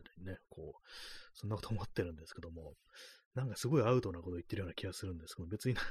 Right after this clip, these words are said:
<laughs> なんかあの、ね、これ一歩間違えるとなんかあれですよね、排外主義的な感じでちょっと捉えそうなんでね、あんまこうふざけるのやめにしたいんですけども、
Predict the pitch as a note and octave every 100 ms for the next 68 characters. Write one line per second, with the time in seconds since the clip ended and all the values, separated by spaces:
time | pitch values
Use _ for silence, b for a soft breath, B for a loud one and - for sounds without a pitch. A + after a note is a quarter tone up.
0 | - - - - G2 F#2 F2+ - B B
1 | B B - - C3+ E3+ F3+ A#2+ A2+ A#2+
2 | B2+ A2 G2+ A2 F#2+ G2 G#2+ - F2 -
3 | B2 B2+ B2 - A2 A2+ G#2+ G#2 G2 G2+
4 | - F#2 G2 G#2 G#2 - D#2+ D#2+ E2+ G2
5 | G2+ F#2+ G#2+ G#2+ F2 F2 G2 F#2 - F2+
6 | E2 - - D#2 D2+